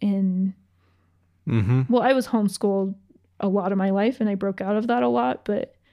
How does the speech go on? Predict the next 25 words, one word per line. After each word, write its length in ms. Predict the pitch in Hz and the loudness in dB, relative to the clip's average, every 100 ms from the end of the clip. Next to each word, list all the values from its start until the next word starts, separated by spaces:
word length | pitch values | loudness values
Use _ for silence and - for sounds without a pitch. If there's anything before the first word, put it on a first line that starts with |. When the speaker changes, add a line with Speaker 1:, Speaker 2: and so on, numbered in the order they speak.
| _ _ - | _ _ -4
Speaker 1:
like, 140 | 208 - | -2 -2
I 100 | 269 | -2
was 140 | 440 | 2
always 260 | 262 226 220 | 4 2 0
the 100 | - | -2
teacher's 460 | 254 240 262 262 | -2 -2 -2 -4
pet 440 | - - 320 - - | -6 -4 -4 -4 -6
because 760 | 226 214 226 214 214 214 - - _ _ _ _ _ _ _ - | -6 -2 -2 -2 -4 -8 -12 -20 _ _ _ _ _ _ _ -2
I 140 | 202 | 0
was 180 | 190 185 | 0 -2
quiet 680 | - - 349 349 349 359 - | -6 0 2 4 4 2 2
and 140 | 202 | 0
followed 320 | - 185 180 170 | 0 0 0 0
directions 800 | 190 214 294 - 302 285 277 240 | 0 2 0 0 2 4 6 4
and 160 | 196 | 4
never 400 | 190 185 190 190 214 | 4 4 2 0 0
made 240 | 202 202 196 | 2 2 2
a 40 | |
fuss 300 | 185 - 269 | -2 2 2
because 260 | - 294 370 | 2 4 6
I 240 | 285 220 202 | 8 6 4
hated 540 | 202 254 277 214 175 | 2 2 6 4 2
being 240 | 196 190 | 0 0
in 120 | 196 190 | 0 -2
trouble. 500 | - 202 - - | -2 -4 -6 -14